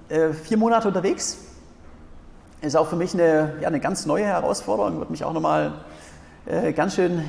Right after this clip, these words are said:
äh, challengen. Und ja, bin ich so von, von Ende Juni bis,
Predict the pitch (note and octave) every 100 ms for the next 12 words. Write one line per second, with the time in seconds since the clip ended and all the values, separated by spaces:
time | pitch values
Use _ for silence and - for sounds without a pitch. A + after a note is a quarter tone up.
0 | D#3+ D3+ D#3 F3+ A3 A#3 C4+ D#4 B3+ -
1 | - - - - - - - - - -
2 | C#3+ C#3+ D3+ D3+ D3 - - - - -
3 | - - - E3+ C#3 D3+ E3 D3+ D3+ C#3+
4 | C#3 C#3+ D3+ D#3+ D3+ D3+ F3+ D#3+ D3 C#3
5 | - - -